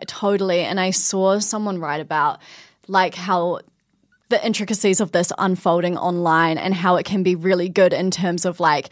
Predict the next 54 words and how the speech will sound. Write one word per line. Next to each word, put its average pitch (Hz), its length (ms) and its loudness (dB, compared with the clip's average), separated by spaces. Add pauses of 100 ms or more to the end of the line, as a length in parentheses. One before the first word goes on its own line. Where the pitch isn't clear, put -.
(240)
you 240 100 2
know, 196 180 4
getting 226 240 2
the 214 80 2
word 208 200 6
out 196 220 6
there 202 140 -2
and 202 120 -4
getting 202 220 -2
lots 190 240 -2
of 196 140 -6
perspectives 196 500 -2
or 202 60 -2
whatever, 190 280 0
but 190 200 -2
it 220 160 -4
can 202 160 -8
also 214 280 -4
just 196 240 -6
be 190 120 -2
so, 185 340 0
so 180 320 2
unhelpful 180 680 0
in 180 160 -2
terms 175 440 -2
of 175 200 0
we 196 280 -4
are 180 80 -4
just 196 240 -2
so 180 240 0
obsessed 175 480 -2
with 175 100 -10
this 170 220 -2
judgment 180 680 -2 (320)
and 208 220 4
this 196 160 4
black 190 320 0
and 190 120 0
white 175 220 2
thinking 180 380 -4
and 165 120 -2
this 175 200 -2
right 180 260 4
and 180 160 -2
wrong 180 220 0
way 170 180 2
of 170 180 -2
being 170 360 -4
that 170 160 -4
it 135 100 -6
just - 260 -4
is 196 140 -2
so 185 320 2
unhelpful. 180 680 0